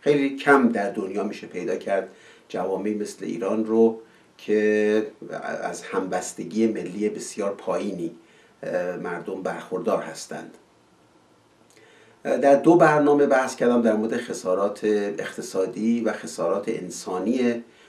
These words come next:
حکومت روحانیت شیعه. در دو برنامه بحث کردم از، اه، خساراتی که ناشی از دشمنی با ایالات متحده و دشمنی با اسرائیل، اه، گریبانگیر جامعهٔ ایران رو گرفته. اه،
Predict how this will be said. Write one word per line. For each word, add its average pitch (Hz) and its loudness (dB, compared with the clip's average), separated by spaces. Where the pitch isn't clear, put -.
حکومت 107 -4
روحانیت 101 -6
شیعه. - -2
در 110 4
دو 135 4
برنامه 117 6
بحث 113 2
کردم 107 0
از، 98 -4
اه، 87 -2
خساراتی 104 0
که 117 0
ناشی 98 -4
از 104 2
دشمنی 110 -2
با 113 0
ایالات 95 -4
متحده 98 -2
و 92 2
دشمنی - -8
با - -6
اسرائیل، - -4
اه، 92 -2
گریبانگیر 98 -4
جامعهٔ 90 -4
ایران 95 -4
رو - -8
گرفته. 90 -6
اه، 110 2